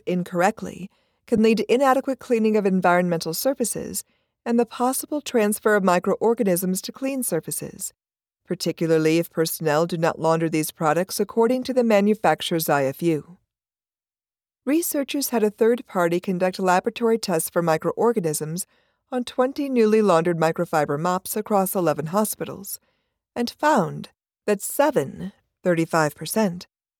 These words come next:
of the mops were positive for pathogens linked to healthcare-associated infections.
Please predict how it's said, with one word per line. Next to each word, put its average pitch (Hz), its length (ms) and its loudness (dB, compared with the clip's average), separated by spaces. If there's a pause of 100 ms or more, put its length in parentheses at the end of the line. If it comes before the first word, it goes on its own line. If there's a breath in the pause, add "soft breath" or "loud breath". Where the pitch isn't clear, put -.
of 190 220 2
the 190 60 -2
mops 202 500 -2 (420)
were 240 120 2
positive 262 560 0
for 262 100 0
pathogens 202 640 0
linked 196 300 -2
to 247 80 -6
healthcare-associated 196 1080 0
infections. 151 840 -4